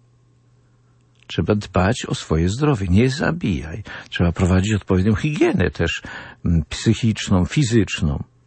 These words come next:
Tak jak i hi-, higienę duchową. Tutaj też, żeby nie zabijać ducha swojego, nie prowadzi tej higieny duchowej, nie, nie, nie modli się, nie, nie zwraca się do Pana Boga. On,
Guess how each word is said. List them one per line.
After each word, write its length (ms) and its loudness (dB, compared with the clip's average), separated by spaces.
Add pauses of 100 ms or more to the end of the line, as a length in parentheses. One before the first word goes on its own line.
(440)
Tak 200 0
jak 140 6
i 100 2
hi-, 380 4
higienę 380 2
duchową. 640 0
Tutaj 400 -4
też, 420 -2 (520)
żeby 720 -2 (340)
nie 160 4
zabijać 480 2
ducha 340 0
swojego, 540 -4
nie 120 4
prowadzi 400 2
tej 140 4
higieny 360 2
duchowej, 460 0
nie, 160 2 (360)
nie, 240 4
nie 180 4
modli 440 2
się, 400 -2
nie, 480 2 (420)
nie 220 4
zwraca 460 2
się 140 2
do 120 -2
Pana 320 0
Boga. 320 0
On, 220 0